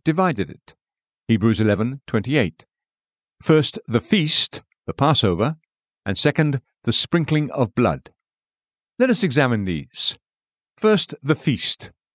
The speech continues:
What is it? A, in itself, it is a lamb without spot,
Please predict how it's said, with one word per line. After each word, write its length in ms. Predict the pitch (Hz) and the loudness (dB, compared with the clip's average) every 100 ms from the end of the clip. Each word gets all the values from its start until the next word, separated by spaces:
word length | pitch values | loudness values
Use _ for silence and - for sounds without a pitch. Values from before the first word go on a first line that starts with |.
| _ - | _ -4
What 140 | 269 | 0
is 120 | 135 | 0
it? 380 | 107 - - - _ _ _ _ _ _ _ _ 120 | 0 -4 -10 -18 _ _ _ _ _ _ _ _ 0
A, 420 | 139 190 233 233 _ _ _ _ _ | 2 4 2 0 _ _ _ _ _
in 120 | 175 | 2
itself, 1000 | 220 254 - 139 90 - - - - - _ _ - | 2 2 2 2 0 -6 -20 -18 -18 -20 _ _ 0
it 100 | 110 | 2
is 120 | 107 | 2
a 80 | 113 | 2
lamb 680 | 143 135 95 120 175 190 - - | 2 2 0 -4 -6 -8 -12 -4
without 300 | 98 113 156 | 0 0 0
spot, 560 | - - 92 _ - | -2 -2 -4 _ -20